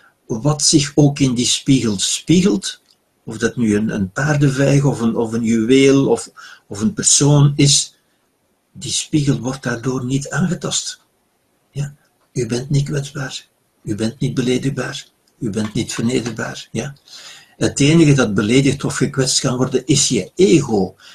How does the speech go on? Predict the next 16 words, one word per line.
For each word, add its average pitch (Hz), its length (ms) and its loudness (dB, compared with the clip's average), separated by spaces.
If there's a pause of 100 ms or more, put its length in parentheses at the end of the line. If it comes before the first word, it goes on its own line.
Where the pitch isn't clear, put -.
(100)
Dat 101 180 -4
is 143 260 2
wie 120 280 -2
je 95 220 -2
denkt 143 540 2 (720)
dat - 240 -6
je 98 100 -6
bent. 90 400 -10 (440)
Je 107 160 0
zelfbeeld. 113 880 -2 (360)
Ja? - 260 -12 (240)
U 104 160 -2
kunt 117 220 2
zich 107 180 0
een 98 140 2
heel, 127 360 4